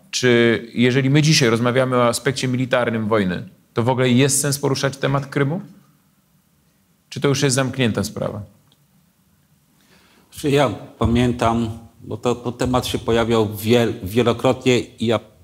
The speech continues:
Speaker 2: e, pamiętam swoje odpowiedzi i, i one brzmiały mniej więcej tak. O, okej. Nie wiem, nie wiem, czy Ukraińcy odzyskają Krym.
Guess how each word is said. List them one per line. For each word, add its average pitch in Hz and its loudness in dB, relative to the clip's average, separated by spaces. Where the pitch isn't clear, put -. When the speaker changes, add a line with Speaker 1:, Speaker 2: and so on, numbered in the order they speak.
Speaker 2:
e, 113 2
pamiętam 147 0
swoje 143 0
odpowiedzi 104 0
i, 110 -6
i - -8
one 139 -2
brzmiały 135 2
mniej 127 2
więcej 120 -2
tak. 101 -6
O, 123 -4
okej. 101 -4
Nie 139 4
wiem, 151 2
nie 117 2
wiem, 160 0
czy 131 -4
Ukraińcy 127 -2
odzyskają 127 -2
Krym. 117 -2